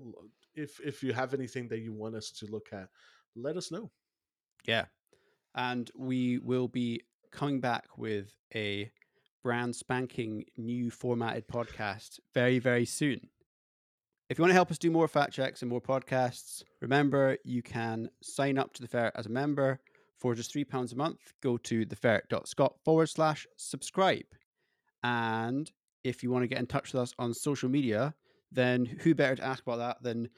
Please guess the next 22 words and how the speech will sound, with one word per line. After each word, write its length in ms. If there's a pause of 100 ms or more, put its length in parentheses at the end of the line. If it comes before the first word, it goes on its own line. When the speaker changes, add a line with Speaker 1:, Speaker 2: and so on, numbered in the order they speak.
(140)
Speaker 2:
social 380
media 240
guru 520 (160)
Speaker 1:
<laughs> 160
Speaker 2:
Sam? 280 (760)
Speaker 1:
Uh, 320 (120)
you 200
can 200
follow 320
us 180
on 160
all 200
the 100
usual 300
social 300
media 220
channels. 560 (100)
We 240
are 140
at 200 (120)
The 80
Ferret 400